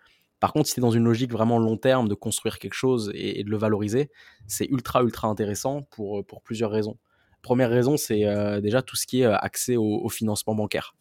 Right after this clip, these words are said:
Tu vois, quand t'as une entreprise qui fonctionne, avec du coup, euh, qui est une entreprise qui génère du coup du résultat, oui, tu vas payer beaucoup d'impôts sur les sociétés. Tu vois, typiquement, euh, là, c'est vingt-cinq pour cent d'impôts sur les sociétés. Donc nous, sur certaines structures où on génère, bah,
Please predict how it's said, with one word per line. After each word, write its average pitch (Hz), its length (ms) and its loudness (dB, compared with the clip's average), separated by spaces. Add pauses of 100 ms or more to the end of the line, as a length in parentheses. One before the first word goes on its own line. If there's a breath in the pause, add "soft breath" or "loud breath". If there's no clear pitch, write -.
(260)
Tu - 80 -8
vois, - 60 -6
quand 110 100 -2
t'as 113 100 2
une 110 60 4
entreprise 113 460 0
qui - 100 -8
fonctionne, 131 540 0 (100)
avec 98 220 -6
du 98 100 -10
coup, 113 280 -4
euh, 104 200 -2
qui 98 140 -14
est 98 160 -8
une 104 160 -8
entreprise - 360 -10
qui - 120 -10
génère 104 200 -2
du 101 120 -6
coup 113 100 -6
du 107 80 -4
résultat, 101 480 -4 (600 loud breath)
oui, 139 160 0
tu 123 160 -4
vas 110 120 4
payer 117 240 4
beaucoup 113 320 -4
d'impôts 107 240 -2
sur - 120 -8
les 101 60 0
sociétés. - 440 -4
Tu - 80 -10
vois, 110 100 0
typiquement, 123 520 -2
euh, 101 100 -2 (440 loud breath)
là, 107 80 -4
c'est - 160 -6
vingt-cinq 107 380 -2
pour - 140 -10
cent 117 140 -2
d'impôts 110 220 -2
sur 110 140 -2
les 98 80 0
sociétés. 107 460 -4 (440 soft breath)
Donc 110 180 -4
nous, 135 120 4
sur - 140 -6
certaines 101 260 -2
structures 117 400 0
où 104 40 2
on 101 80 0
génère, 104 320 2
bah, 98 440 -4